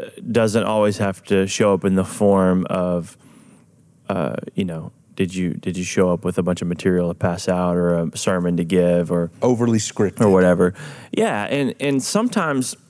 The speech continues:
Speaker 1: you know, even talking about, like, you, you know, you, you talked about being led by the Holy Spirit to do it.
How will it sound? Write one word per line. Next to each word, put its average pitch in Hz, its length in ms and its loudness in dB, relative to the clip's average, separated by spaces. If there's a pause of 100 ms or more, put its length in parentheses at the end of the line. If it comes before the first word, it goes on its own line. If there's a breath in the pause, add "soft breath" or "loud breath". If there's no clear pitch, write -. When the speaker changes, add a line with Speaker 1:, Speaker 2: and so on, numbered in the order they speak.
(220)
Speaker 1:
you 127 80 2
know, 127 80 2
even 139 300 2
talking 127 280 0
about, 104 220 0
like, 85 220 -2 (320)
you, - 160 -2 (240)
you - 80 -4
know, 78 100 0
you, 98 240 2
you 104 140 0
talked 98 320 -2
about 92 420 -2
being 95 420 2
led 95 300 2
by 92 80 2
the 90 80 2
Holy 95 220 4
Spirit 117 280 0
to - 80 0
do 90 200 4
it. 90 160 2